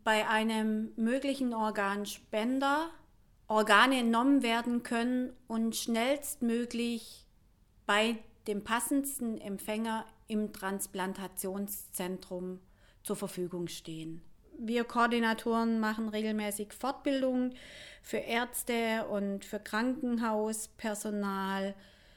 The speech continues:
Des Weiteren ist die Angehörigenbetreuung ein ganz großes Thema und ein ganz großes Anliegen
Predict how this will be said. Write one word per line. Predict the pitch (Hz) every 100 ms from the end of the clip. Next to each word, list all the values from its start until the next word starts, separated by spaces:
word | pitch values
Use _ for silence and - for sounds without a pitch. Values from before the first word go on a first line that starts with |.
| - - -
Des | 220 -
Weiteren | 220 277 294 269 269 269 269 -
ist | 226 240
die | -
Angehörigenbetreuung | 226 294 302 277 277 277 277 269 240 247 254
ein | 247 240 240
ganz | 240 240 254
großes | - - 226 233 233 -
Thema | - 233 233 220 220
und | 214 214
ein | 208 214
ganz | 226 240
großes | - 214 214 214 -
Anliegen | 208 233 254 247 240 233 233